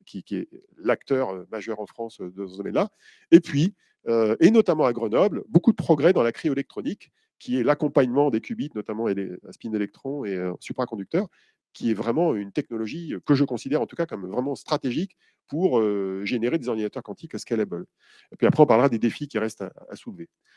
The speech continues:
Un premier point, bah, Philippe, tu l'as bien rappelé, euh, il y a plusieurs paradigmes de, de développement, euh, de, d'applications quantiques. Il y a le, le, ce qu'on appelle le gate-based computing, donc basé sur des portes quantiques, avec les portes X, euh,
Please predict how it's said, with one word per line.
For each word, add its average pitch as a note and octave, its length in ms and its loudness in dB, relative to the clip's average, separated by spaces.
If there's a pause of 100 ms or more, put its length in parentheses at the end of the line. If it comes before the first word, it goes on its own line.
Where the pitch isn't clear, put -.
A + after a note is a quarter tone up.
(220)
Un - 60 2
premier G#3+ 280 10
point, G3 320 10 (280)
bah, E3+ 80 8 (280)
Philippe, D#3+ 260 -4
tu D3+ 100 -2
l'as A2+ 80 4
bien E3 200 6
rappelé, C3 440 2 (380)
euh, A#2 160 4
il B2+ 60 -2
y B2 80 8
a B2+ 40 6
plusieurs D3+ 240 6
paradigmes D3 500 2
de, G2 440 0 (300)
de G#2 120 -6
développement, C3 600 0
euh, F#2 240 -4
de, F2+ 260 -14 (160)
d'applications G#2+ 400 -8
quantiques. - 340 -6 (380)
Il B2 80 8
y - 20 12
a A2+ 220 10 (180)
le, A2+ 400 2
le, G2+ 400 0
ce - 80 -16
qu'on A2+ 100 -6
appelle A2 200 2
le A2 60 2
gate-based B2+ 380 2
computing, F#3 600 -6
donc F#2+ 140 -12
basé G2 180 -6
sur - 100 -18
des G2 100 -6
portes - 180 -6
quantiques, D#3 460 -6
avec F#2 260 -6
les A2+ 60 -10
portes - 300 -16
X, G2+ 380 -8
euh, F2 120 -10